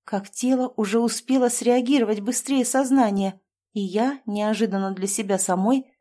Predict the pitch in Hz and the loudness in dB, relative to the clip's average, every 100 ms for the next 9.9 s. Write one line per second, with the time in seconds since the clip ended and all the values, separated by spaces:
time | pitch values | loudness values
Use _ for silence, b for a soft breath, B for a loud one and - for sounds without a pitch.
0 | _ - 247 240 214 226 190 196 190 220 | _ -6 -2 0 2 2 2 -2 -2 -2
1 | 214 - 190 180 - _ _ _ _ _ | -4 -6 -8 -8 -12 _ _ _ _ _
2 | _ _ _ - - 311 262 196 196 202 | _ _ _ -20 -6 2 2 2 -2 -6
3 | - _ _ _ _ - - 202 202 214 | -8 _ _ _ _ -10 -6 0 2 2
4 | 214 214 208 208 220 214 214 208 208 196 | 2 0 -2 -4 -4 0 2 2 -2 -10
5 | - 220 214 214 208 _ _ - 202 196 | -6 -6 -2 -4 -4 _ _ -10 -6 -4
6 | 208 220 220 214 220 220 247 240 240 226 | 0 0 0 0 -2 -2 -4 0 2 4
7 | 233 226 - 247 220 226 233 247 262 285 | 2 0 -2 -4 -2 0 0 2 4 4
8 | 254 - - 196 214 202 202 208 214 196 | 4 0 -6 -6 -4 -2 -2 -2 -4 0
9 | 196 196 196 196 202 196 185 185 | 0 0 -2 -6 -4 -2 -2 -6